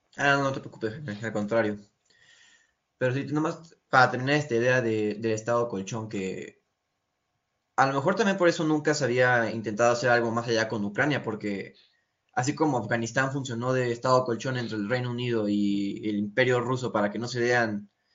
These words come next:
de trancazos en, ahora sí que en, en Asia Central, Ucrania puede estar funciona-, bueno, pudo haber funcionado un tiempo como, como un estado colchón para evitar conflictos entre, ahora sí que la otan y, y Rusia,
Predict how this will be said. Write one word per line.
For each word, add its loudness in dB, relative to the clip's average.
de 4
trancazos 2
en, -4
ahora 2
sí -2
que 0
en, -6
en -4
Asia 4
Central, 2
Ucrania 2
puede 4
estar -2
funciona-, -8
bueno, -10
pudo 8
haber 8
funcionado -2
un -6
tiempo -4
como, -4
como -8
un -4
estado 0
colchón -4
para 4
evitar 6
conflictos -4
entre, -2
ahora 2
sí -6
que -4
la 0
otan 0
y, -4
y -2
Rusia, 0